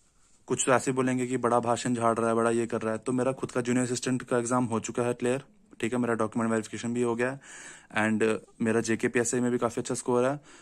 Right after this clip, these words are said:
रनिंग करके वो भी हो जाएगा। तो मैं ऐसे नहीं कह रहा हूँ, सब एक्सपीरियंस है इसलिए कह रहा हूँ। तो in case अगर आप बच्चों को कुछ मोटिवेशन चाहिए and आप चाहते हो कि टिप्स कुछ ऐसे जिनकी वजह से आप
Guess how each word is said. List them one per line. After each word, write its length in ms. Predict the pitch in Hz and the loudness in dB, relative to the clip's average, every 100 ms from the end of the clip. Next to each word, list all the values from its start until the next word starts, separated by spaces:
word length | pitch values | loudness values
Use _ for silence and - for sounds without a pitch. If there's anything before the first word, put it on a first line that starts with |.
| - - | -18 -6
रनिंग 360 | 107 113 117 110 | 0 2 0 0
करके 260 | 113 - | -2 0
वो 160 | 117 110 | 0 2
भी 100 | 123 | 2
हो 80 | 123 | 2
जाएगा। 340 | 117 113 135 135 _ _ _ - | 2 2 -2 -4 _ _ _ -6
तो 80 | 117 | -2
मैं 160 | 120 120 | 0 0
ऐसे 300 | 110 98 131 | -2 0 0
नहीं 140 | 135 | 2
कह 120 | 123 | 2
रहा 120 | 117 | 2
हूँ, 140 | 147 151 - _ _ - | 2 -4 -16 _ _ -6
सब 320 | - 117 - _ - | -2 -2 -4 _ -8
एक्सपीरियंस 520 | 113 - 117 117 113 | -8 -2 0 2 0
है 60 | 135 | -2
इसलिए 260 | - 127 | -2 -2
कह 100 | 117 | 0
रहा 120 | 110 139 | 0 -2
हूँ। 100 | 156 - - - - | -6 -16 -20 -20 -10
तो 80 | - | -6
in 200 | - 120 | -2 0
case 200 | 135 139 | 2 2
अगर 160 | 131 135 | 4 6
आप 260 | 127 - _ | 6 2 _
बच्चों 340 | 120 113 - 123 | -6 -4 0 0
को 80 | |
कुछ 180 | 127 127 | 0 -2
मोटिवेशन 480 | 123 113 120 113 135 | -2 -2 -2 0 -2
चाहिए 260 | 123 120 127 | -2 0 2
and 100 | 123 | 2
आप 160 | 117 | 0
चाहते 280 | - 117 123 | 2 2 0
हो 60 | 123 | -6
कि 100 | 131 | -4
टिप्स 380 | 123 120 - - | -4 -4 -6 -4
कुछ 260 | 123 - | -4 -4
ऐसे 260 | 110 - 123 | -4 0 -2
जिनकी 300 | 120 120 123 | -2 -2 -2
वजह 180 | 120 113 | -2 0
से 120 | 123 | 4
आप 200 | 120 | 2